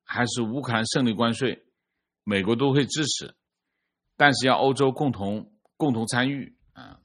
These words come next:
讲的现在啊，不是那个时候啊，讲的现在啊。贝森特说，美国目前仍然处于政府停摆状态，法案很难通过，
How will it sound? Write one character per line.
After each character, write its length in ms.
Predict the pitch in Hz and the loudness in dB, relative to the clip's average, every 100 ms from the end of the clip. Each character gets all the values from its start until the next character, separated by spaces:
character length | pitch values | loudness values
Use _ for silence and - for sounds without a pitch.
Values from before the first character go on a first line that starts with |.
| _ _ _ | _ _ _
讲 200 | 107 92 | -4 -2
的 80 | 113 | -2
现 260 | 113 160 120 | -2 0 2
在 120 | 135 | 2
啊， 140 | 80 | 0
不 140 | 73 98 | -4 -8
是 100 | 117 | -6
那 120 | 117 | -6
个 40 | |
时 120 | 85 - | -6 -12
候 80 | |
啊， 180 | - - - | -16 -18 -10
讲 180 | 78 87 | -8 -6
的 40 | |
现 200 | 113 104 | -6 -4
在 140 | 107 | -4
啊。 240 | 78 50 - _ _ _ _ _ _ | -6 -8 -18 _ _ _ _ _ _
贝 100 | - 139 | -2 0
森 200 | 143 139 | 2 2
特 100 | 123 | 2
说， 280 | 127 131 - - _ _ _ _ _ _ | 2 0 0 -12 _ _ _ _ _ _
美 220 | 123 120 | 2 2
国 160 | 107 156 | 2 0
目 160 | 190 | 0
前 240 | 160 139 131 | 2 2 2
仍 160 | 113 127 | 2 2
然 200 | 143 131 | 2 0
处 180 | 98 | -4
于 340 | 95 107 98 - - | -2 -2 -4 -8 -2
政 200 | 160 123 | 0 0
府 160 | 92 | -4
停 180 | 87 113 | -6 -4
摆 160 | 98 80 | -2 -4
状 240 | 113 98 | -6 -6
态， 260 | 107 104 - _ _ _ _ _ - | -4 -4 -6 _ _ _ _ _ -8
法 180 | 95 78 | -2 0
案 200 | 120 107 | 2 0
很 140 | 85 | -4
难 180 | 73 80 | -6 -6
通 200 | 98 120 | -4 0
过， 420 | 131 117 - _ | 2 0 -4 _